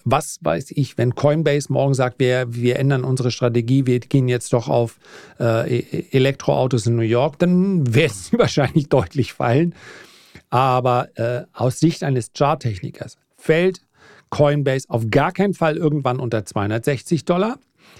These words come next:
Im besten Fall, momentan notieren sie bei dreihundertachtundzwanzig Dollar, im besten Fall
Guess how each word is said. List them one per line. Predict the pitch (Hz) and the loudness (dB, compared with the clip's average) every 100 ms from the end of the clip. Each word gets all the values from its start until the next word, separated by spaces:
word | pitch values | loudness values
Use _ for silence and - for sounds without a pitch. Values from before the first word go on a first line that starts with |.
| - _ _ | -20 _ _
Im | 175 160 | 2 4
besten | 214 254 - - 120 | 0 0 -2 -4 -2
Fall, | - 110 120 220 - _ - | 0 0 0 -2 -6 _ -4
momentan | 120 113 123 123 127 156 _ _ _ | -2 -2 -2 -2 -2 -6 _ _ _
notieren | 117 113 139 123 | -2 0 0 2
sie | 110 | 0
bei | 110 | 0
dreihundertachtundzwanzig | 113 107 107 147 156 - 101 98 98 | 0 0 0 -2 -2 -6 -4 -6 -4
Dollar, | 101 101 - | -2 -2 -2
im | - 131 113 | 0 0 4
besten | 226 214 - 113 | 2 0 -4 -4
Fall | - 110 165 | 0 0 -2